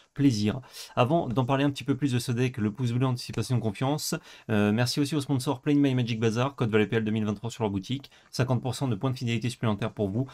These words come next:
et ça nous soutient quand vous l'utilisez, donc merci à tous. Et également merci à Ultimate Guard qui, euh, du coup nous sponsorise, et, euh, on a un nouveau lien qui a été mis en place par Ultimate Guard qui nous permet d'être rémunéré à hauteur du, euh, d'un pourcentage en fait de ce que les gens,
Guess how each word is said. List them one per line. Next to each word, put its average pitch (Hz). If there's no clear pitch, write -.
et 147
ça 139
nous 123
soutient 120
quand 120
vous 101
l'utilisez, 101
donc 113
merci 107
à 90
tous. -
Et 139
également 120
merci 143
à -
Ultimate 127
Guard 123
qui, -
euh, 107
du 104
coup 135
nous 131
sponsorise, 135
et, 139
euh, 98
on 107
a 110
un 107
nouveau 147
lien 139
qui -
a -
été 110
mis 123
en 117
place 123
par 110
Ultimate 101
Guard 127
qui 113
nous 110
permet 107
d'être 123
rémunéré 123
à 104
hauteur 117
du, 101
euh, 98
d'un 101
pourcentage 113
en 110
fait 127
de 101
ce 95
que 113
les 101
gens, 110